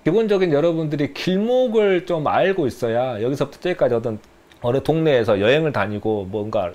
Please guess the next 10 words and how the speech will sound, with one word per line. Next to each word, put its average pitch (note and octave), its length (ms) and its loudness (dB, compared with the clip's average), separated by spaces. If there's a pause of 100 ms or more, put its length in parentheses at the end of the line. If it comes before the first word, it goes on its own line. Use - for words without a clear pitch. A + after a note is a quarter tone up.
여기서 G#2+ 260 -2
좀 F#2 200 -4
채집도 F3+ 440 0
하고 A2 580 0
뭔가 G#2 300 -6
경험도 A#2 380 -2
쌓고 A#2 720 -2
누구로도 A2 320 -4
만나보고 A2+ 720 -2
그러려면은 A2 600 -2